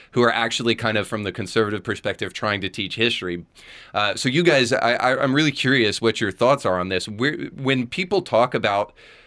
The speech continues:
Christianity today, by and large, this is what, what, what we get. "Well, the Bible justifies slavery. The Bible is this neo-colonialistic book that's intending to oppress people."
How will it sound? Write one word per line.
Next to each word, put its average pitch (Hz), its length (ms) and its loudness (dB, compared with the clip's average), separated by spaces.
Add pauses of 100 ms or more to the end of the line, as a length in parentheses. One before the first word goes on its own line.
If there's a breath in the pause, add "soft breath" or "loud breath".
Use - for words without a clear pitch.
(220 loud breath)
Christianity 123 680 2
today, 123 280 2
by 104 220 0
and 104 160 0
large, 101 360 -2
this 123 200 0
is 123 100 -2
what, 117 220 2
what, 104 320 0
what 110 160 2
we 104 80 -4
get. 95 300 -4
"Well, 101 180 -2
the 98 140 -2
Bible 120 400 -2
justifies 107 640 0
slavery. 110 560 -2
The 92 100 -4
Bible 113 380 0
is 107 140 -4
this 104 180 -6
neo-colonialistic 110 1200 -2
book 117 280 2
that's 101 260 -2
intending 107 520 -4
to 104 140 -6
oppress 117 380 -2
people." 87 500 -8